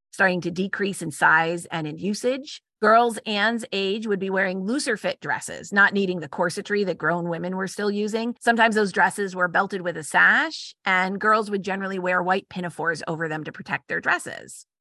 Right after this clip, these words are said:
So what's funny about puffed sleeves is during the Victorian era, the puffed sleeves went in and out of fashion several times.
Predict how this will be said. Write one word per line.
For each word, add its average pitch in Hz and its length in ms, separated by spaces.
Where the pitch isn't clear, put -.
So 233 120
what's 240 120
funny 349 220
about 247 280
puffed - 340
sleeves 214 840
is 220 180
during 277 300
the 294 40
Victorian 226 540
era, 175 240
the 180 80
puffed 233 280
sleeves 220 360
went 185 240
in 247 160
and 269 140
out 196 200
of 185 120
fashion 170 560
several 180 560
times. - 720